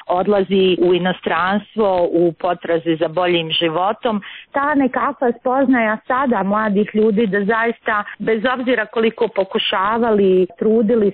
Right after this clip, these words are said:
se, koliko se sjećate i protesta koji su na neki način dali nekakav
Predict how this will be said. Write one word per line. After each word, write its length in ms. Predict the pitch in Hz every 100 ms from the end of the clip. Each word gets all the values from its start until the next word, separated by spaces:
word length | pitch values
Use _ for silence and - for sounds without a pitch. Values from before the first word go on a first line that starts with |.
| -
se, 480 | 196 185 180 175 175 - 190
koliko 380 | 214 208 196 190
se 160 | 202 196
sjećate 540 | 214 208 208 185 - 185 180
i 260 | 185 185 165
protesta 600 | 196 196 - 190 - 185
koji 260 | 175 190 185 -
su 80 |
na 160 | 196 220
neki 260 | 240 247 220
način 460 | 202 214 - 208
dali 320 | 196 202 214
nekakav 520 | 185 180 196 185 202